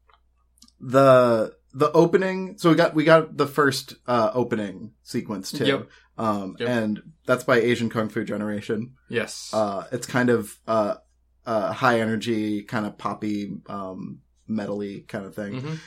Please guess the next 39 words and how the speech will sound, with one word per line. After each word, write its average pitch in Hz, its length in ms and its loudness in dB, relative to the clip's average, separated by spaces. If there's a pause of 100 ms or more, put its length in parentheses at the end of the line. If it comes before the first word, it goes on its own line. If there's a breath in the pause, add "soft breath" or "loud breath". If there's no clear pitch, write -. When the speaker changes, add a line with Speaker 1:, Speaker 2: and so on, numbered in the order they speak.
(160 loud breath)
Speaker 1:
It's, 135 260 -4
it's 160 200 0
super 165 280 4
cool, 107 380 -2
and 113 140 -4
it, - 20 -4
like, 113 160 -2
gets 127 180 -2
me 123 80 2
super 120 300 -2
jazzed 104 420 -4
Speaker 2:
I 113 100 2
Speaker 1:
up. 127 60 0
Speaker 2:
like, 131 200 0
I 151 100 -4
mean, 135 160 0
I 127 140 2
have, 135 340 0
I 127 160 -6
listened 139 340 -2
to 123 60 -4
them 120 160 0
a 110 100 -2
bunch 110 440 -8
before, 104 800 -2
um, 98 520 -6 (360)
in 110 140 -4
my 104 320 -2 (100)
past, - 420 -4 (180)
oh, 147 200 -8
we're 117 80 -8
talking 127 220 -8
about 131 180 -6
Bleach 143 240 -10
again. 107 240 -6
Speaker 1:
Yeah. 127 100 4
Speaker 2:
How 110 140 0
about 127 60 -6
that? 110 220 -6